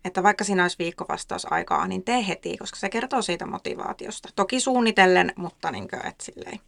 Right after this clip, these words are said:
melkein heti. Ja sitten ihan tekniset seikat pitää, äänenlaatu, valaistus, tämmönen, että eihän siitä, jos ei ääni kuulu, niin sit siitä ei ole mitään hyötyä siitä,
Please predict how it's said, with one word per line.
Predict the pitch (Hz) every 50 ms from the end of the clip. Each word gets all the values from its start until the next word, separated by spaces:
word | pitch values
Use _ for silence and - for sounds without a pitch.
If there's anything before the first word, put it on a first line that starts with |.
| _ - - _ _ - - - - - - - - - _ _ _ - 202
melkein | 196 - - - - 202
heti. | 208 240 233 - - 302 320 - _ - -
Ja | 226 226 226 214 208 - -
sitten | - 226 220 - - - 208 185 -
ihan | - 202 196 185 185
tekniset | 240 247 - 277 269 269 247
seikat | - 262 254 247 254 240 -
pitää, | - 247 233 240 233 233 - - - 127 - _ _ - - - -
äänenlaatu, | 220 226 226 220 220 214 214 214 214 220 202 208
valaistus, | 214 208 208 202 208 202 - - 190 - -
tämmönen, | - 196 190 196 190 190 190 180 - -
että | 185 185 - 185 -
eihän | - 202 185 175 180 180
siitä, | 196 185 185 190 202 -
jos | - 190 185 -
ei | 196 196
ääni | 196 190 185 185 185
kuulu, | 185 185 180 175 175 170
niin | 170 170 180
sit | - 180 -
siitä | - - - 185 190
ei | 190 185
ole | 185 165
mitään | 160 156 165 175
hyötyä | 170 190 - - - 175 -
siitä, | - - - - 240